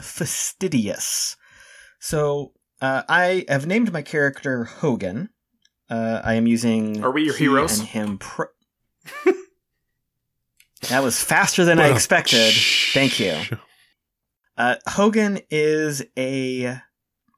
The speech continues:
Speaker 1: quadrupedal, very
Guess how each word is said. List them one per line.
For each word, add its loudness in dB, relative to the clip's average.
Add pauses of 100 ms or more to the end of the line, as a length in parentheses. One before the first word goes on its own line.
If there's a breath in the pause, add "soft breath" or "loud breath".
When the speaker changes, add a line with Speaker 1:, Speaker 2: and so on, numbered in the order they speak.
(100)
Speaker 1:
quadrupedal, 0 (1120)
very -2